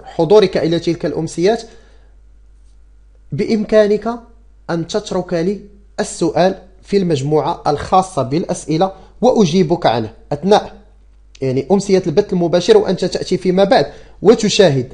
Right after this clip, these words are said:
التسجيل الذي أتركه دائمًا، تسجيلات البث المباشر في الأقسام الخاصة. يعني هذا ليس البث المباشر العام الذي تشاهده، إنما البث المباشر الخاص. تأتي وتشاهد البث المباشر وتجد الإجابة عن أس-،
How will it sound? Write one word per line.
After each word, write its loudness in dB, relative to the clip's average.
التسجيل 0
الذي 0
أتركه 2
دائمًا، 0
تسجيلات -2
البث -4
المباشر 2
في 0
الأقسام 0
الخاصة. 0
يعني 0
هذا 2
ليس 2
البث 0
المباشر 2
العام -2
الذي -2
تشاهده، 0
إنما 0
البث -4
المباشر -2
الخاص. -2
تأتي -4
وتشاهد 0
البث -4
المباشر 2
وتجد 2
الإجابة 2
عن -6
أس-، -6